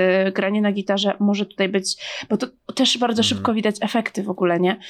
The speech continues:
Speaker 1: E, tak jak ja widziałam po tej jednej lekcji u mojej córki, nawet ja byłam w stanie coś zagrać. Ja, człowiek, który gitarę trzymał pierwszy raz w życiu, więc po tej lekcji ja byłam w stanie wziąć tą gitarę i zagrać jaką, cokolwiek
Speaker 2: Mhm.
Speaker 1: i to brzmiało w ogóle, nie?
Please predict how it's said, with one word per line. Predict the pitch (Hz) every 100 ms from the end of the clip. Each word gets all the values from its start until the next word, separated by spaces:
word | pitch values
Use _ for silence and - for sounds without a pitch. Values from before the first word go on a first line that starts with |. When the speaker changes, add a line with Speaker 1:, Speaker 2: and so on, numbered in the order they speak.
| - - - -
Speaker 1:
E, | 202 190
tak | 214
jak | 214 226
ja | 220
widziałam | 220 233 220 220
po |
tej | 226 214
jednej | 226 214 226
lekcji | 220 - -
u | 214
mojej | 214
córki, | 208 214 202 - 220
nawet | 208 220
ja | - 196 233 208
byłam | 196 190 208
w | 208
stanie | 202 190 185
coś | 202 190
zagrać. | 190 180 - - -
Ja, | 208 196
człowiek, | 190 196 196
który | - 214 196
gitarę | 196 196 196
trzymał | 190 208 196
pierwszy | 208 190 202
raz | 190
w |
życiu, | 185 185 - 240 - - - - -
więc | 208 -
po | 226
tej | 233
lekcji | 220 220 - 214
ja | 214
byłam | 220 214
w | 208
stanie | 220 208
wziąć | 208 208 -
tą | 214
gitarę | 190 202 196 202
i | 202
zagrać | 190 196 196 190 190 - - _ _ -
jaką, | 190 202 196 _ _ _ - -
cokolwiek | - 285 208 185 180
Speaker 2:
Mhm. | -
Speaker 1:
i | 202
to | 196
brzmiało | 202 214 190 170 175
w |
ogóle, | - - - -
nie? | 190